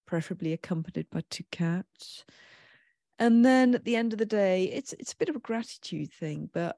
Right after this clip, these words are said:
I also like to sort of check in with other members of the family, perhaps those that live abroad, via a sort of video call.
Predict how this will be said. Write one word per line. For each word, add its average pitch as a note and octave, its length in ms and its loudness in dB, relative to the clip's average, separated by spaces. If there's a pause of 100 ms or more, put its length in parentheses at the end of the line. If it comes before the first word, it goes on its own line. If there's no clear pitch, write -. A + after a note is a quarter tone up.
(240)
I G3 140 -2
also G3 240 -6
like F3+ 320 -4
to F#3+ 100 -10
sort F#3 180 -8
of F3 80 -10 (440)
check - 320 -2
in D#3+ 380 -2
with D#3+ 260 -2 (360)
other E3 160 2
members D#3+ 360 2
of D3 80 -6
the - 40 -18
family, D3+ 440 -2
perhaps - 380 -8
those D#3 220 0
that - 120 -8
live D#3+ 120 -4
abroad, D3+ 580 -4
via D#3 360 -2
a - 80 -4
sort E3 220 -6
of D#3 60 -4
video D3 400 -2
call. D3 440 -6